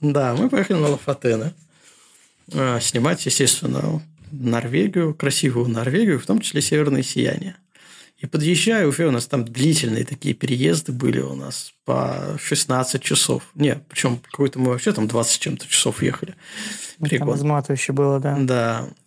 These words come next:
Speaker 1: И мы приезжаем, естественно, все устали, и начинается какое-то, вот, по прогнозам уже даже, типа, Северное Сияние будет. Мы заселяемся, и вся группа говорит: «Не, мы спать.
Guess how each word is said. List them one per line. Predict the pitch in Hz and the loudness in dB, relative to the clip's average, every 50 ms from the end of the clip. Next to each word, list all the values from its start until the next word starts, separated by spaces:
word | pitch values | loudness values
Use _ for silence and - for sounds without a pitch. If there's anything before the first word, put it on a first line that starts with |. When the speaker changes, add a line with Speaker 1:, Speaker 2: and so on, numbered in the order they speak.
| _ | _
Speaker 1:
И | - 135 135 | -2 0 2
мы | 147 165 165 147 131 - - - - - - - | 2 4 4 2 0 -2 -4 -10 -20 -12 -6 -2
приезжаем, | 139 139 139 131 127 170 175 165 139 | 0 0 2 2 2 2 2 2 0
естественно, | 127 123 - 143 127 - - - | -2 0 0 0 0 0 0 -2
все | - - - 123 | -4 -2 0 0
устали, | 120 120 - - - 175 175 170 143 127 | 0 0 -2 -2 -2 0 2 2 2 0
и | - 147 160 160 | 0 0 0 0
начинается | 147 117 - - - 143 135 127 113 - - | 0 0 0 -2 0 0 0 0 0 -2 -4
какое-то, | - - 123 113 107 - - - - | -2 0 0 0 0 -2 -8 -12 -12
вот, | - - | -14 -16
по | - - | -14 -12
прогнозам | - - 143 127 - 131 175 226 220 175 147 135 131 | -8 -6 -6 -2 0 0 2 2 2 2 2 0 0
уже | 127 120 131 | -2 -2 -4
даже, | 120 123 135 135 127 123 131 - - - - - - - - - _ | -4 -2 -2 -2 -2 -4 -8 -10 -10 -14 -20 -20 -20 -20 -20 -20 _
типа, | - - - - - | -20 -20 -20 -14 -6
Северное | - 147 135 127 127 123 120 | -2 0 0 0 0 -2 -4
Сияние | 120 - 135 120 127 127 123 | -4 -2 0 0 0 -2 -4
будет. | - - - - 180 - - _ _ _ _ - - - - - - _ _ _ _ _ _ _ _ _ _ _ _ _ _ _ _ _ | -8 -12 -16 -20 -20 -20 -20 _ _ _ _ -20 -20 -20 -20 -20 -20 _ _ _ _ _ _ _ _ _ _ _ _ _ _ _ _ _
Мы | - 165 | 0 2
заселяемся, | 160 147 147 - 160 156 190 214 220 214 190 - - 196 170 165 - - - - - - - - | 4 4 4 4 4 4 4 4 4 4 4 4 4 2 2 2 0 -4 -10 -20 -20 -20 -8 -2
и | - 196 208 202 160 131 - - _ _ | 2 4 4 6 4 4 2 -2 _ _
вся | - - - - - 151 139 127 | -20 -14 -6 -2 0 0 0 0
группа | 135 151 165 - - 131 | 0 0 0 0 -2 -4
говорит: | 127 - 135 135 131 - 135 - - - - - | -4 -2 -2 0 0 0 -2 -4 -6 -8 -6 0
«Не, | 151 151 139 107 95 - - _ _ _ _ _ _ _ _ _ _ _ _ _ | 0 2 2 0 -2 -8 -16 _ _ _ _ _ _ _ _ _ _ _ _ _
мы | - 139 175 202 | 0 2 2 2
спать. | 190 - - - 123 113 - - - - | 2 0 -2 -2 -2 -2 -2 -4 -10 -18